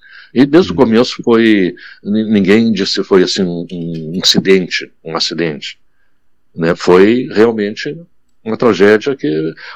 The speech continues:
Speaker 1: foi ocasionada por N atos, né, ali, né? Não, não é só o, o cara da banda que comprou o, o artefato pirotécnico errado,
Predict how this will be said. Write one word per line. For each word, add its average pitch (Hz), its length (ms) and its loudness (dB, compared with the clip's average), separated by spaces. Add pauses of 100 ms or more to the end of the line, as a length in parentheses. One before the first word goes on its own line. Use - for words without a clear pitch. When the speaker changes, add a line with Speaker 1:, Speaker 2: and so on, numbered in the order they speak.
(220)
Speaker 1:
foi 117 160 4
ocasionada 113 640 -2
por 127 580 -4 (340)
N 135 420 0 (580)
atos, 92 460 -4
né, 80 140 -10
ali, 87 300 -6
né? 78 200 -8
Não, 85 220 -10
não 117 160 -4
é 180 80 -6
só 98 500 0 (300)
o, 85 360 0
o - 40 -10
cara 87 260 2
da 82 140 0
banda 87 420 -2
que 87 140 -4
comprou 80 840 -2 (460)
o, 73 760 -2 (880)
o - 80 0
artefato 92 400 -2
pirotécnico 82 840 -4
errado, 85 600 -2